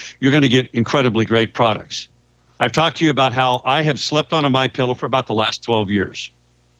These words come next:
okay? Also, I just put on those Giza Dream Sheets. I've slept on them two nights. They are wonderful. Let me tell you about the towels.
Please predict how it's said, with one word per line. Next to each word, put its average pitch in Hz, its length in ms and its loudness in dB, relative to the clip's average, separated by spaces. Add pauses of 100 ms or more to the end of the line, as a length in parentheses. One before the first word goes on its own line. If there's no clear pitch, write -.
okay? 107 300 0 (1120)
Also, 165 500 0 (1080)
I 127 100 -2
just 151 240 -2
put 180 120 2
on 151 180 2
those 127 180 0
Giza 131 400 2 (240)
Dream 127 260 2
Sheets. 131 300 0
I've 107 120 0
slept 135 240 -2
on 131 80 2
them 107 120 4
two 127 180 2
nights. 113 320 2
They 127 200 2
are 117 300 2
wonderful. 113 800 0 (520)
Let 135 100 6
me 180 80 4
tell 190 200 2
you 175 120 4
about 151 260 -2
the - 80 -14
towels. 139 600 -2